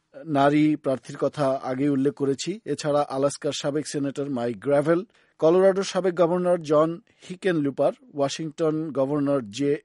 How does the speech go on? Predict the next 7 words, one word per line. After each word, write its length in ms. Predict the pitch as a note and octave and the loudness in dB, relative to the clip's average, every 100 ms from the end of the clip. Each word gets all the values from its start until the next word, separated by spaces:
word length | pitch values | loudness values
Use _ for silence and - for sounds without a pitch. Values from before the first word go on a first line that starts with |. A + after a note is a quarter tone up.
| - | -8
ইনসলি, 520 | D3+ D3 - D3 F#3 _ _ _ - | -6 -6 -6 -2 -4 _ _ _ -2
মিনেসোটা 640 | D3 E3+ - F3 F#3 F3+ - _ _ _ | 0 2 -2 0 2 2 -2 _ _ _
সেনেটর 540 | - - D#3+ D#3+ F3 F3 | -14 -4 -2 -2 -2 -2
অ্যামি 280 | E3+ D3 D#3+ | 0 0 0
ক্লোবুচার, 680 | D3+ D3+ D3+ D#3 D#3+ D#3 F3 | -2 0 0 0 0 0 0
ফ্লোরিডার 480 | - C#3 C#3 C#3 C#3+ _ _ _ _ | -4 -2 2 2 2 _ _ _ _
মিরামার 540 | C3 D3 D3+ D3 D3+ | -2 2 4 4 2